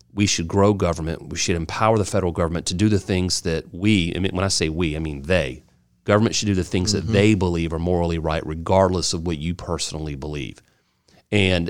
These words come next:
Speaker 1: that, that is a very slippery slope to go down. So let's, let's go to the case at hand, if you wanna go ahead and jump in.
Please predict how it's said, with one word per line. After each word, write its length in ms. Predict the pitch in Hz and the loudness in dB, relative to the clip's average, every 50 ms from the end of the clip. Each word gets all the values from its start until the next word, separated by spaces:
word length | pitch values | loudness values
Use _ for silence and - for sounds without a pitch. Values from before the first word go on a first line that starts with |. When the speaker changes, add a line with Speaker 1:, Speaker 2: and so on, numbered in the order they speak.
| - 76 | -6 -10
Speaker 1:
that, 400 | 76 92 87 107 - - 98 90 | -10 -2 0 0 0 0 0 2
that 360 | 107 98 101 101 - - - - | 4 6 6 4 2 -2 -6 -2
is 340 | 98 92 90 87 80 - | 0 0 2 0 0 0
a 120 | 73 85 85 | -2 -2 -2
very 220 | 80 90 92 92 87 | 0 2 2 2 2
slippery 320 | - - 98 90 - 87 | 0 -2 -4 -4 -4 -4
slope 240 | - - 98 92 85 | -4 -2 -4 -4 -4
to 60 | - 80 | -4 -2
go 160 | 98 95 98 | 0 0 0
down. 260 | 90 87 78 71 65 - - - - - - | 0 0 -4 -4 -6 -10 -14 -18 -18 -10 -6
So 180 | - - 110 98 | 0 2 4 6
let's, 240 | 98 120 123 - - | 6 4 4 4 2
let's 120 | 139 120 | 2 2
go 120 | - - 113 | 4 2 2
to 80 | 101 | 2
the 60 | 87 85 | 2 -4
case 300 | - 110 107 - - - | -2 -2 -2 -2 -2 -4
at 60 | - | -4
hand, 280 | 107 110 101 80 67 - _ _ _ _ _ _ _ | -2 -2 -2 -4 -6 -12 _ _ _ _ _ _ _
if 120 | - - | -14 -10
you 80 | - - | -8 -6
wanna 140 | 90 90 82 | -4 -4 -2
go 80 | 85 | -2
ahead 140 | 85 80 85 | -2 -2 -2
and 100 | 78 76 | -4 -2
jump 180 | 87 98 87 82 | -2 -2 0 0
in. 220 | 101 104 80 65 | 0 -2 -2 -4